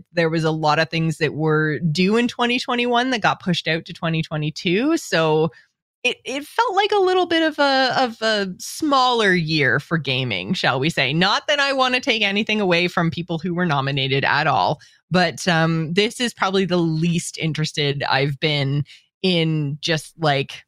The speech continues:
year in review, like, game of the year, like, that kind of stuff. I'm just like, "Oh man, it felt like it was a really quiet year." Like, I don't even know, like, we're planning on doing our game of the year next week, and I'm like,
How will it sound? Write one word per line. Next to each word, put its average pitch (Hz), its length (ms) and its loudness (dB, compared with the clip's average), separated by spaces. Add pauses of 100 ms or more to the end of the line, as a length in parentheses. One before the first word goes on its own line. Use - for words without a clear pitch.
(920)
year 269 460 2
in 247 160 2
review, 214 600 2
like, 185 240 2
game 220 280 2
of 190 120 0
the 190 80 -2
year, 180 300 2
like, 165 220 0
that 165 160 2
kind 208 200 0
of 196 60 -2
stuff. - 380 2
I'm 226 140 4
just 196 180 -2
like, 214 120 -2
"Oh 302 140 0
man, 294 300 0
it 233 80 -4
felt 320 180 0
like 381 160 0
it 392 80 4
was 359 120 2
a 349 40 2
really 320 220 0
quiet 294 420 0
year." 269 300 2
Like, 151 180 2
I 214 100 -2
don't 285 140 -2
even 285 220 -2
know, 247 160 2
like, 202 180 0
we're 240 180 0
planning 240 360 -2
on 214 80 0
doing 196 240 2
our 180 120 4
game 220 240 0
of 190 60 0
the 185 80 0
year 180 180 4
next 170 320 -2
week, 240 360 -2
and 196 100 0
I'm 196 120 0
like, 190 340 0